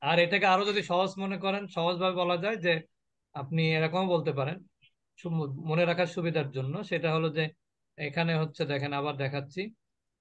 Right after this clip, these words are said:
এখানে লেখা হয় না, ইহদি, এখানে ই, এটা না? এখন নিয়ম হচ্ছে যে দালের নিচে জের, ইয়ার নিচে জের,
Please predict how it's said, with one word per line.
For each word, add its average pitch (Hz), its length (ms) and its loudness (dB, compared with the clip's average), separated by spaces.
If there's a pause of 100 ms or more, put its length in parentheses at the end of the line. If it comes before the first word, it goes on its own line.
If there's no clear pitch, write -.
(400)
এখানে 156 500 -2 (540)
লেখা 117 300 -10
হয় 117 180 -8
না, 107 200 -16 (560)
ইহদি, 175 1000 0
এখানে 170 360 0
ই, 170 280 -2
এটা 135 220 -2
না? 175 360 -2 (480)
এখন 170 520 0 (120)
নিয়ম 190 340 -2
হচ্ছে 208 240 -2
যে 202 160 2
দালের 180 340 2
নিচে 185 540 2
জের, 170 420 4
ইয়ার 165 220 2
নিচে 165 380 -2
জের, 151 420 2